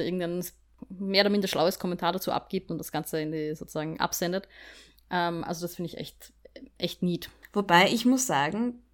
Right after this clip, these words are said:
Speaker 2: dass es mir gar nicht so leicht fällt, überhaupt nach die, in diesen Kategorien zu denken, so wann ist ein Buch,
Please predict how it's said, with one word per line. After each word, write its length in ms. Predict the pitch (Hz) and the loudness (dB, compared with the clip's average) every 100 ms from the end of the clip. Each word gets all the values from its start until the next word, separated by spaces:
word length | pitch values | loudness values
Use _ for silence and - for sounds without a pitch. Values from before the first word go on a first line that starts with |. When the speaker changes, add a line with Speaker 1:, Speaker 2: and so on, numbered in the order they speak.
| - | -2
Speaker 2:
dass 220 | 185 185 | 0 0
es 200 | 214 202 | -2 0
mir 140 | 208 202 | 0 2
gar 180 | 143 | 2
nicht 220 | 156 190 - | 2 2 -2
so 100 | 196 | 0
leicht 420 | 147 101 - - | 2 0 -4 -8
fällt, 440 | 175 185 226 226 - - | -4 0 -2 -4 -12 -2
überhaupt 520 | 196 190 180 175 - - - _ _ - | 2 4 4 0 -14 -20 -20 _ _ 0
nach 200 | 190 190 | 2 4
die, 180 | 214 202 | 2 4
in 100 | 208 | 4
diesen 220 | 202 190 | 4 4
Kategorien 460 | 185 170 175 175 | 4 2 2 2
zu 80 | 175 | 0
denken, 340 | 175 151 180 185 | 0 0 0 -2
so 300 | 180 160 160 - - - _ | 0 0 -2 -6 -20 -20 _
wann 320 | - 170 151 175 | -6 4 6 6
ist 260 | 170 - | 2 0
ein 200 | 160 175 | 2 2
Buch, 420 | 185 220 220 - | 4 4 4 0